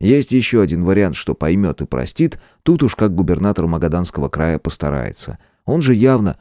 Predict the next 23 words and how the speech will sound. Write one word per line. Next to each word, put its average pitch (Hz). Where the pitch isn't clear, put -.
на 101
нашу 107
подругу 90
запал 87
и 135
не 123
захочет 104
ее 76
терять. 67
"Пойду 113
возьму 123
у 113
Гербера 110
Петровича 113
покушать, -
а 78
то 104
он 98
готов 98
сервировочный 90
столик 95
сюда 80
вкатить", -